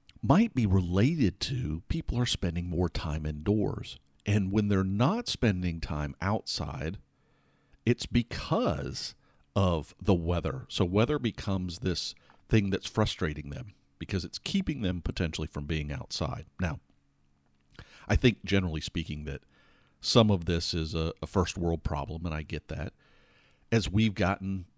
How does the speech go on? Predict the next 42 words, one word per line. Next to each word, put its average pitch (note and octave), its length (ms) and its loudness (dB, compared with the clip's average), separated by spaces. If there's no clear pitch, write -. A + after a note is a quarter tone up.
in F#2 180 -2
many G2+ 220 2
places E2 600 -4
to F2+ 180 0
a E2+ 40 0
developed F#2 440 -2
state E2+ 360 -4
where D#2+ 440 -4
it's G#2 180 0
easier G#2 320 6
just F2 200 -2
to E2+ 60 -6
stay - 220 -4
in D2+ 80 -6
air D2+ 180 -6
conditioning D2 580 -8
or D#2 160 -2
a - 40 -4
heated E2 440 -4
spot - 480 -8
than E2 120 -6
it D#2+ 120 -6
is E2 200 -4
to E2+ 180 -6
deal F#2+ 200 2
with F2 160 -2
the E2 140 -8
elements, - 600 -6
that C#3+ 140 10
it - 60 0
makes C3 420 2
it A2 220 0
where G#2+ 600 4
we G#2 840 0
like G2+ 460 -2
to G2+ 80 0
hold G#2 300 0
things F2 260 -4
in E2+ 80 -4
a E2 40 -6
certain F2+ 380 -4
range - 500 -8